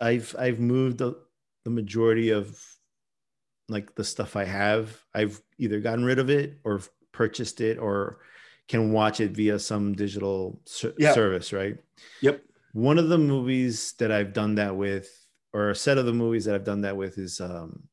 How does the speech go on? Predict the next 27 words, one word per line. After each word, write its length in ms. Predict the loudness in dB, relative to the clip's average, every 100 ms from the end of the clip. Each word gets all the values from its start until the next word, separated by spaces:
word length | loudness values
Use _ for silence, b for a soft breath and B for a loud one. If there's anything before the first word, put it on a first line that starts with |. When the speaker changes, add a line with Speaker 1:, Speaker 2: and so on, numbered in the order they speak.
| _ _ -4
Speaker 1:
a-, 180 | -2
and, 160 | -2 -4
and 160 | -2 -2
not, 220 | -2 -2
not 160 | -4 -4
to 120 | -6
switch 360 | -8 -4 -4 -2
off 160 | -4
of 60 | -4
this 160 | -6 -4
movie, 200 | -6 -6
but, 200 | -6 -10 b b b b
uh, 380 | -4 -2 -4 -8
the, 480 | -2 4 6 4 2
uh, 240 | 2 0 -4
r-, 240 | -6 -8 -10
uh, 120 | -14 B B B B B _ -20 _ _
the, 420 | -4 -4 -4 -8 -14 _ -12
God 360 | -6 -6 -6
damn 220 | -6 -4 -4
it, 180 | -8 _ -12
I'm 100 | -8
drawing, 220 | -4 -4 -2
oh, 160 | -2
Rush 260 | 2 0 2
Hour 180 | 0 0
movies. 520 | -2 -6 -10 -14 -18